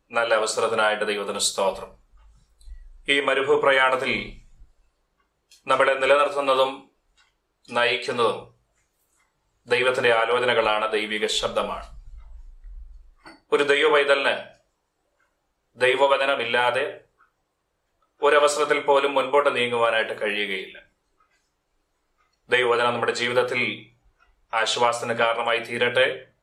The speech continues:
അനുഗ്രഹത്തിന് കാരണമായി തീരട്ടെ. നമുക്ക് മുൻപോട്ടുള്ള പാത തെളിയിച്ചു തരുന്നത് ദൈവത്തിന്റെ വചനമാണ്. തിരുവചനത്തിൽ നാം വായിക്കുന്നത് എങ്ങനെയാണ്? "നിന്റെ വചനം എന്റെ കാലിന്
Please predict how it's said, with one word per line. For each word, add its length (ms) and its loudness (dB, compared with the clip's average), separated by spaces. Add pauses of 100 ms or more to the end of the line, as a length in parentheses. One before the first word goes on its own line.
(800)
അനുഗ്രഹത്തിന് 600 0
കാരണമായി 760 0
തീരട്ടെ. 500 -6 (1400)
നമുക്ക് 200 2
മുൻപോട്ടുള്ള 440 2
പാത 420 2
തെളിയിച്ചു 340 -2
തരുന്നത് 580 0 (800)
ദൈവത്തിന്റെ 420 -2
വചനമാണ്. 480 -4 (1040)
തിരുവചനത്തിൽ 800 0
നാം 160 0
വായിക്കുന്നത് 380 0
എങ്ങനെയാണ്? 460 0
"നിന്റെ 220 0
വചനം 500 0 (540)
എന്റെ 200 0
കാലിന് 520 0